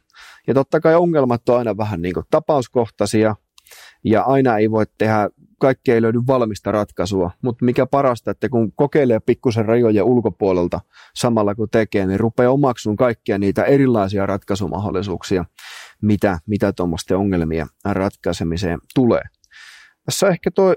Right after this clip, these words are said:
internet on moneen asiaan hyvä apu, sitten kun tän kanssa on päässyt kurssin myötä sinuiksi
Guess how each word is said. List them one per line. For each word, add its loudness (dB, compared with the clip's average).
internet 0
on 2
moneen 2
asiaan 0
hyvä 2
apu, -2
sitten -4
kun 0
tän 0
kanssa -2
on -6
päässyt -2
kurssin 0
myötä -4
sinuiksi 0